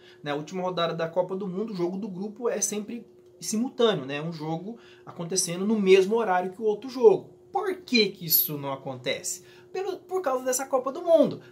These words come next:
tá? Quando a, a, a Argélia venceu o Chile por três a dois no dia vinte e quatro de junho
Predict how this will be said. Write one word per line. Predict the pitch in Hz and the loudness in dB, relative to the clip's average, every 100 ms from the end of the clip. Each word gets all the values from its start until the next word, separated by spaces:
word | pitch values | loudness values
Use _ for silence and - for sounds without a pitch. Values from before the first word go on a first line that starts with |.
| - | -2
tá? | 143 185 - - - - - | 0 0 -2 -20 -20 -12 2
Quando | 294 381 392 202 | 2 2 0 6
a, | |
a, | 175 165 - 160 151 170 196 | 8 8 6 8 10 10 8
a | 226 | 8
Argélia | 262 180 190 247 185 | 8 8 10 10 8
venceu | 196 240 - - 320 | 2 8 10 10 6
o | 302 | 0
Chile | - - 254 262 | 2 2 2 -2
por | - 247 | -8 -12
três | - 220 233 | -4 -2 -2
a | 240 | -8
dois | 185 175 202 - - - - - | -4 0 6 10 10 6 -6 -10
no | 202 | -8
dia | 175 214 226 | -6 -2 -2
vinte | 202 349 - | -2 -4 -6
e | |
quatro | - 214 233 254 247 | -2 0 0 -2 -8
de | 262 | -6
junho | 220 226 208 - | 0 2 0 -2